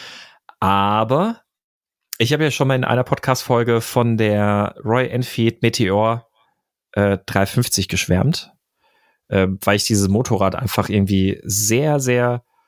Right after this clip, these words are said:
gut gemacht fand und es Spaß gemacht hat, das zu fahren, trotzdem der Motor unfassbar träge ist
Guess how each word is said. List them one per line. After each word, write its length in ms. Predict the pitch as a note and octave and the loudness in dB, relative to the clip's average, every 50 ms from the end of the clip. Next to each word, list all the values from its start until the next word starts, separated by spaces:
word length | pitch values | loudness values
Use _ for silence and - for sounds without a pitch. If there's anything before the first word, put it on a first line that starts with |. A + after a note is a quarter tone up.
| _ _ _ _ _ - | _ _ _ _ _ -8
gut 320 | - - C#3+ E3+ - - | -2 0 0 0 0 0
gemacht 340 | - G#2+ G#2 A#2 C#3+ - - | 0 0 2 0 0 -4 -4
fand 380 | - - G2 F#2+ G#2 A#2+ C3+ | -2 0 0 0 0 0 -2
und 160 | C3+ A2+ G#2 G#2+ | -2 -2 -2 0
es 260 | - - - - _ - - - - - - | -2 -2 -4 -6 _ -14 -18 -16 -16 -12 -12
Spaß 440 | - - - - - A#2+ E3 - - | -10 -10 -6 -2 -2 -2 -2 0 0
gemacht 280 | F3+ D#3+ D#3+ D3 - | 0 0 0 0 0
hat, 120 | - - - | -2 -2 0
das 120 | B2+ - | -2 -2
zu 80 | - B2+ | -2 -4
fahren, 400 | - - - A#2 A#2 C3 D3+ C#3+ | -4 -2 -2 0 0 0 -2 -2
trotzdem 480 | - - A#2+ - - - C3+ B2 B2 | -2 -2 -2 0 0 0 0 0 2
der 100 | A#2 A#2+ | 2 2
Motor 460 | A2 A2 A#2+ C3 - - B2+ A#2+ - | 2 2 0 0 0 0 0 0 0
unfassbar 500 | - C3 D#3 - - C3+ B2+ - - A2 | 0 -2 0 0 0 -2 0 0 0 -2
träge 380 | - - - A2 B2+ C3+ C#3 C3 | 0 0 0 0 2 2 0 0
ist 240 | A#2+ - - - | -2 -4 -6 -10